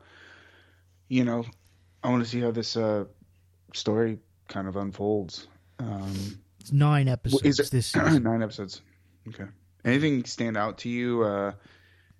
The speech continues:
Speaker 1: that you were, like, scratching your head, like, "I need an answer to this"? <clears throat>
Speaker 2: No, I'm not doing that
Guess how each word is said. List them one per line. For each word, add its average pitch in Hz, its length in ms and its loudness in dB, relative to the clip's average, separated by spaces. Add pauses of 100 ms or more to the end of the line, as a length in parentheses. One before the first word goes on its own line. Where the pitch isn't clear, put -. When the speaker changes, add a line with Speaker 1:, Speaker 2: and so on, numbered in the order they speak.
(100)
Speaker 1:
that 104 140 -2
you 107 160 -4
were, 101 100 -2
like, 92 240 -4
scratching 101 380 -4
your 101 100 -6
head, 101 160 -2
like, 95 160 -2
"I 95 60 0
need 98 180 -2
an 95 120 -2
answer 95 460 0 (340)
to 101 100 2
this"? 107 340 0 (720)
<clears throat> 143 480 6
Speaker 2:
No, 190 200 8
I'm 190 200 6
not 220 260 4
doing 175 340 6
that 190 260 2